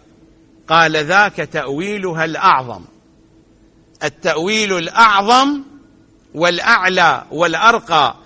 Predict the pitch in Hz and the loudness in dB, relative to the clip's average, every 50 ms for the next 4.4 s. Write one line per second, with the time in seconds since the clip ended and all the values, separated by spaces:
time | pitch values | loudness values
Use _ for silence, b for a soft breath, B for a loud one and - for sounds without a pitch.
0 | b b b 160 165 175 175 185 180 170 160 160 165 160 156 160 196 214 220 226 | b b b -6 -2 0 2 2 0 0 -4 -6 -8 -6 -2 0 0 0 0 -2
1 | 233 233 226 233 b b b b b b - 160 190 190 160 147 165 160 156 - | -4 -4 -6 -12 b b b b b b -8 -4 -4 -4 -4 -4 -6 -8 -10 -12
2 | 170 151 - 156 165 190 202 190 151 127 107 - - - _ _ _ _ - 147 | -14 -12 -8 -4 0 2 2 2 2 0 -4 -12 -20 -20 _ _ _ _ -14 -10
3 | 156 165 170 156 147 127 123 151 151 165 185 190 185 180 170 160 147 151 143 139 | -8 -6 -6 -6 -6 -6 -6 -6 -2 -2 0 -2 -2 -2 -6 -10 -10 -8 -8 -8
4 | 131 120 123 147 139 123 110 | -8 -8 -10 -10 -10 -10 -12